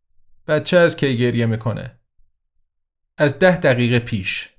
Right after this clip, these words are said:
مارتین سری تکان می‌دهد. برایش کاملاً واضح است که همسرش از پس کارها بر نمی‌آید. و بله، آنجا در اتاق نشیمن با کودکی گریان در دامن و قطره‌های اشک روی گونه‌اش نشسته است.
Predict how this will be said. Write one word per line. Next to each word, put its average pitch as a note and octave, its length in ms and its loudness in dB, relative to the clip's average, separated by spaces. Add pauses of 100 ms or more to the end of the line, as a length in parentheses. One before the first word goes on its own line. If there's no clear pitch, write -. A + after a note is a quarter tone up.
(1300)
مارتین F#3+ 360 4
سری D#3 300 2
تکان A#2 340 0
می‌دهد. A2 480 -6 (720)
برایش F3+ 400 4
کاملاً D#3+ 520 2
واضح D3+ 340 4
است D3+ 200 -2
که C#3+ 80 -2
همسرش C3+ 520 0
از B2+ 160 -6
پس C#3 200 -2
کارها A#2+ 420 0
بر A#2 240 2
نمی‌آید. G#2+ 580 0 (680)
و E3+ 120 4
بله، B2 500 0 (240)
آنجا D3+ 280 0
در D3 220 4
اتاق C3 380 2
نشیمن B2+ 680 0
با A#2+ 100 2
کودکی B2+ 560 -4
گریان B2 440 2
در A#2+ 180 4
دامن A#2+ 440 2
و A#2 200 0 (240)
قطره‌های C3+ 540 2
اشک C#3+ 360 0
روی B2 260 0
گونه‌اش A#2+ 540 0
نشسته G2+ 380 -4
است. - 360 -10